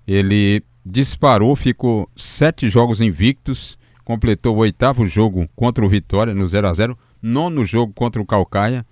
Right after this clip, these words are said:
Ele está aí, o Fortaleza, a nove jogos sem perder. A última derrota foi há muito tempo atrás, em seis de junho, de seis de novembro do ano passado, quando perdeu de três a dois para o Corinthians,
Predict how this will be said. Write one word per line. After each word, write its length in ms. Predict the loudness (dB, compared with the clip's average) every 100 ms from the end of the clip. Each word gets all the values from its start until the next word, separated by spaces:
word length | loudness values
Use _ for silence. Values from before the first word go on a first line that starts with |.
| _ _ _ -12
Ele 140 | -8
está 300 | -8 -4 -2
aí, 100 | -2
o 60 | -2
Fortaleza, 560 | -4 -4 -4 -4 -4
a 20 | -2
nove 320 | -2 -2 0
jogos 260 | 0 0
sem 140 | -4 -4
perder. 560 | -2 -2 -2 -2 -2 -6 -18 _ -8
A 80 |
última 320 | -4 -4 -4 -4
derrota 580 | -2 -2 -2 -2 -4
foi 280 | -6 -6 -6
há 60 | -4
muito 220 | -6 -6
tempo 240 | -6 -6 -6
atrás, 480 | -8 -8 -6 -6 -6
em 200 | -6 -10 _ _ _
seis 440 | -12 -6 -4 -4
de 160 | -8 -10
junho, 600 | -8 -6 -6 -8 -10 -14 -16
de 220 | -16 -10
seis 260 | 0 0
de 120 | 0 -2
novembro 680 | -2 0 0 0 -2 -4 -10 _ _ -10
do 120 | -4
ano 140 | -4 -2
passado, 460 | -2 -2 -2 -4
quando 160 | -6 -4
perdeu 320 | -2 0 -2
de 100 | -4
três 300 | -2 -2 0
a 80 | -2
dois 260 | -2 -4
para 180 | -4 -6
o 40 | -4
Corinthians, 580 | -4 -2 -2 -4 -10